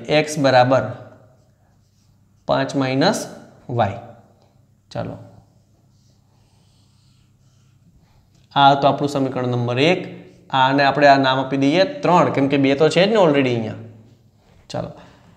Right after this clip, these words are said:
હવે આપણે જે સમીકરણ જે પહેલું હતું એમાંથી જે કિંમત લીધી ને એને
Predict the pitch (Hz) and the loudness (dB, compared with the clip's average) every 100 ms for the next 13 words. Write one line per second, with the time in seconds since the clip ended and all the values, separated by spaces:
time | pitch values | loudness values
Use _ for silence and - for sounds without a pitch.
0 | _ - 156 226 156 156 143 120 - - | _ 0 4 6 4 2 -4 -6 -14 -20
1 | - _ _ _ _ _ _ _ _ _ | -20 _ _ _ _ _ _ _ _ _
2 | _ - 139 160 214 254 - - - - | _ -6 2 4 4 2 -4 -16 -18 -4
3 | 160 180 202 202 208 180 160 185 190 185 | 0 2 4 4 6 2 2 2 2 2
4 | 175 208 202 202 143 156 156 208 226 214 | 4 6 6 4 0 2 4 4 4 2
5 | 214 214 208 214 208 226 143 - - 180 | 2 2 2 2 2 0 -2 -6 -10 2
6 | 185 220 | 2 4